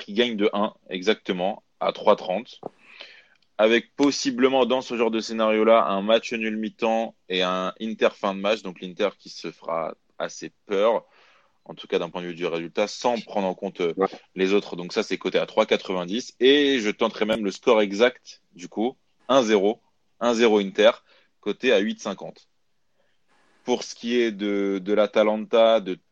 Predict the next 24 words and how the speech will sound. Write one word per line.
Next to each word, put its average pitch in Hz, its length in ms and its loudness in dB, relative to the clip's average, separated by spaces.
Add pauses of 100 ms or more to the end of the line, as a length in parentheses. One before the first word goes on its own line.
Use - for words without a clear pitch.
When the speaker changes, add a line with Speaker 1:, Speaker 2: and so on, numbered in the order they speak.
(380)
Speaker 1:
des 90 260 -12
cotes - 320 -4
assez, 92 1040 -6
assez 85 340 -10
faibles, 110 480 -4 (420)
je - 120 -20
pars 98 240 -2
quand 110 120 -2
même, 110 220 -2
j'ai 98 140 -10
quand 107 120 -4
même 107 140 -4
trouvé 107 360 -4
le 104 280 -2
Atalanta 107 520 -2
qui - 180 -4
remporte 101 520 0
les 90 140 -6
deux 101 180 -4
mi-temps, 120 500 -6 (240)
coté 98 240 -4
à 95 80 2
deux 101 120 -4
vingt-huit. 110 560 -6